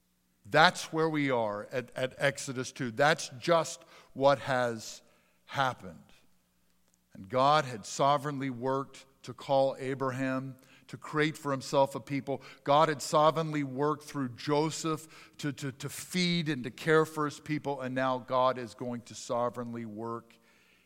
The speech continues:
here. It's just like God, that he works, that he comes, that he is even in, actually especially in the darkest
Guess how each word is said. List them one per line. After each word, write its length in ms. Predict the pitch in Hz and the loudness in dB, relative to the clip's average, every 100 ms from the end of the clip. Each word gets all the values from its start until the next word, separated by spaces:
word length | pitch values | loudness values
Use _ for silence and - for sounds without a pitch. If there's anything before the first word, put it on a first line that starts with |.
| _ | _
here. 560 | _ - 139 123 107 98 98 _ _ _ _ _ _ _ _ _ - | _ -14 -10 -8 -8 -12 -18 _ _ _ _ _ _ _ _ _ -16
It's 160 | 110 - | -14 -8
just 340 | 160 156 - | -6 -6 -4
like 220 | 127 113 | -6 -6
God, 300 | 104 90 78 - _ _ _ _ _ _ _ _ _ _ _ _ _ _ _ _ _ | -8 -8 -10 -20 _ _ _ _ _ _ _ _ _ _ _ _ _ _ _ _ _
that 140 | 117 120 | -10 -10
he 80 | |
works, 800 | 107 104 117 113 - - - - - _ _ _ _ _ _ _ - | -10 -10 -10 -10 -14 -20 -18 -18 -20 _ _ _ _ _ _ _ -10
that 100 | 117 | -8
he 80 | |
comes, 760 | 113 - 165 147 117 87 80 - | -10 -8 -2 0 -2 -6 -12 -6
that 160 | 131 131 | -4 -4
he 180 | 131 - - - | -6 -10 -18 -14
is 220 | 131 - | -12 -6
even 400 | 180 196 220 202 | 0 0 2 0
in, 300 | 185 160 160 | -2 -2 -2
actually 540 | 156 175 190 - 208 190 | 0 0 0 -4 -6 -6
especially 1040 | 143 - - - 233 220 - 196 185 165 - | -8 -8 -10 2 4 4 -2 -2 -4 -6 -8
in 400 | 156 151 147 120 | -4 -4 -4 -4
the 140 | 127 | -8
darkest 800 | 104 98 143 139 139 143 131 - | -8 0 4 4 0 -8 -8 -14